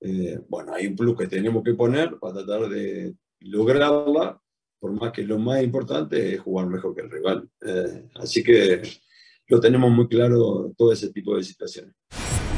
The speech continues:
En el torneo regular y mucho más en la liguilla. Porque en la liguilla, como le digo a los futbolistas, es otro torneo completamente distinto al torneo regular y cualquier mala actuación o cualquier error, eh, te, te deja fuera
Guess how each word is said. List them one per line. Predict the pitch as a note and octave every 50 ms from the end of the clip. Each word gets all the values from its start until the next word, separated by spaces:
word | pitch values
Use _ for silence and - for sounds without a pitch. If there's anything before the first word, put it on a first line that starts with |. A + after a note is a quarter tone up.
| - - - - - -
En | - -
el | F#2 F#2 F#2+
torneo | G#2 G2 A#2 C3+ C#3 C#3 B2+
regular | A#2 A2+ G#2+ G#2+ G#2+ B2 C3+ - F2+
y | A#2 G#2+
mucho | G2+ G#2+ C#3+ C#3 - G2
más | F#2+ G#2+ A2+
en | G#2 F#2+
la | F#2 E2
liguilla. | D#2 E2 F2+ A2 C#3 B2+ A2+ - _ _ _ _ _ _ _ _ _ _ _ _
Porque | - E2+ F2 F2
en | F2
la | F2
liguilla, | F2 F2 F2+ F#2+ G#2 G#2+ G2+ A#2+ F#2
como | F#2+ F#2 F#2 F#2 F2+
le | F2 F#2
digo | F#2 F#2 G2 G2+
a | G2
los | F#2+ F#2 F#2+
futbolistas, | G#2 A2 A#2+ C3+ C3+ - E2+ E2+ F2+
es | F2+ F2+ G2
otro | G#2 - G#2+ - - _
torneo | - F#2+ F2+ F#2+ G#2 A2 G#2+ G2+ F#2 F#2
completamente | - F2+ F2+ F#2 G#2 A2 G#2+ G#2+ G#2+ A2 A2+ A2 A2 A2
distinto | A2 A2+ A2 A2+ C3 C3 B2+ B2+ C#3 E3 F3 - _ _ _ - - - - - - _ _ -
al | - F#2 F#2 F#2 F#2 F2+ -
torneo | - F#2+ F#2+ G#2 A2 A2+ G#2+ G#2+
regular | A2+ A#2 A2+ A#2 A#2+ C3+ C#3+ D3+ D#3+ E3+ - - _ _ _ _ _ _ _ _ _ _ - F2+
y | F2+ -
cualquier | - F2 F#2 F#2 F2+ - G#2 A#2 B2 B2+ A#2+ A2+ G#2 G2+
mala | G#2 G#2 A2+ A#2 A#2 A2
actuación | G#2 F#2 - G2 G2 - - G#2 G2+ G2 F#2
o | F2+ F2
cualquier | F2+ F#2 F2+ F#2+ A2 A#2 A2+
error, | A2 G#2 G#2+ A#2+ B2+ C3 B2+ C3+ - - _ _ _ -
eh, | G2+ G2+ F#2 F#2
te, | - E2+ F2
te | - F#2
deja | F#2+ - C#3+ - -
fuera | - - F3+ F#3+ - - - _